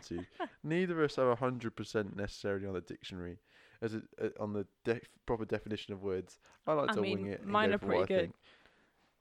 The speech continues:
Speaker 2: I'm
Speaker 1: B
Speaker 2: fine.
Speaker 1: just comes up with everything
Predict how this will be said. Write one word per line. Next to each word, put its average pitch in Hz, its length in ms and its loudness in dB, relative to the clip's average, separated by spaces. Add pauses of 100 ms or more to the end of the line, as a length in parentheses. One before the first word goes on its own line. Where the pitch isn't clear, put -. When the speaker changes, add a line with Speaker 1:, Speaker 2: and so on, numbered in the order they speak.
(720)
Speaker 2:
I'm 220 40 2
Speaker 1:
B 170 120 4
Speaker 2:
fine. 170 180 8
Speaker 1:
just 123 200 -4
comes 117 260 0
up 90 120 4
with 101 180 -2
everything 107 600 -2